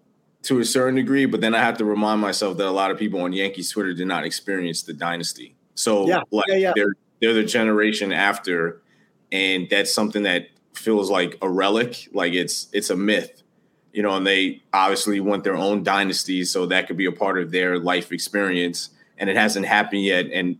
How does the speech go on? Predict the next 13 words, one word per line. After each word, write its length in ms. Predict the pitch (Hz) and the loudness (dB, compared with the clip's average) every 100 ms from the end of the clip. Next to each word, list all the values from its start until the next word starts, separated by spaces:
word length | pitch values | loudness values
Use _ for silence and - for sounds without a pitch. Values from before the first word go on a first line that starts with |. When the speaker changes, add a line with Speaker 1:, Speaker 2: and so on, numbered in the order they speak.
| - | -2
Speaker 1:
they've 260 | 101 92 - | 0 0 -4
kinda 300 | - 107 98 | 0 2 2
gotten 360 | 95 98 92 95 | 2 2 2 0
the 340 | 90 90 - _ _ | 2 0 -4 _ _
frustrating 760 | - - 110 - 127 110 117 117 | -6 0 0 2 2 4 2 2
part 360 | 127 123 120 120 | 2 4 2 0
of 180 | 120 | 0
the, 480 | 123 151 160 156 - | 2 2 2 0 2
<laughs> 40 | 120 | 0
of 160 | 123 | 2
the 80 | 123 | 2
Yankees 500 | 123 123 123 123 123 | 4 2 2 -2 0
run. 380 | 131 131 131 | 2 2 0